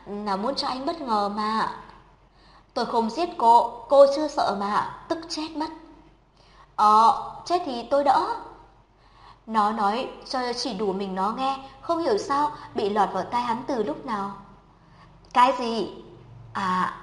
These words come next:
à, ừ, không có gì." "Cô liệu hồn đó." "Thính như tay chó vậy đó." "Nói gì? Cô nhắc lại xem nào." Hắn áp sát mặt vào mặt nó, nó giật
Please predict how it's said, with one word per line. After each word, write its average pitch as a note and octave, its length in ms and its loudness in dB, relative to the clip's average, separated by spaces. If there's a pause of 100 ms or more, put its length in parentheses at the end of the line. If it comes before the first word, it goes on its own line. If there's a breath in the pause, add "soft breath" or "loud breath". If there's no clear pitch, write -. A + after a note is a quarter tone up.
à, - 380 2 (180)
ừ, C4 140 -8 (160)
không D4 200 0
có D4 160 2
gì." A#3+ 420 -4 (880 soft breath)
"Cô A#3 200 8
liệu A#3 200 4
hồn G#3+ 260 2
đó." D4 420 2 (840 soft breath)
"Thính B3+ 220 -8
như F4 160 -2
tay A3+ 200 -4
chó D#4+ 300 -8
vậy D#4+ 200 -4
đó." D#4 420 -2 (680 soft breath)
"Nói B3+ 280 6
gì? B3 440 -4 (480)
Cô A#3+ 160 6
nhắc D#4 160 4
lại C#4+ 140 4
xem B3 200 -4
nào." F#3+ 220 4 (840)
Hắn G#3+ 180 -2
áp B3 120 -2
sát D#4+ 220 -8
mặt D4 200 -2 (240)
vào G#3+ 200 2
mặt G#3+ 220 0
nó, A#3+ 280 -4 (420 loud breath)
nó A3+ 340 6 (120)
giật - 240 -4